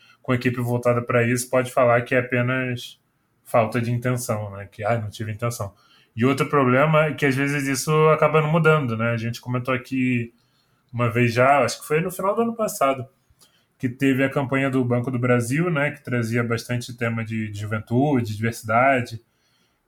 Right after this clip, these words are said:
que foi tirada do ar pelo nosso presidente Bolsonaro,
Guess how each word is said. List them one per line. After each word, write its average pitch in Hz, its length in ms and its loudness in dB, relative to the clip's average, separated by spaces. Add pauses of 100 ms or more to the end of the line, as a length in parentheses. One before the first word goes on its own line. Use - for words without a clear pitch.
(160)
que 113 160 -4
foi 113 200 -6
tirada 113 400 -2
do 110 140 -2
ar 107 260 -2
pelo 107 200 -8
nosso 104 480 -10 (340)
presidente 104 640 -10
Bolsonaro, 110 640 -4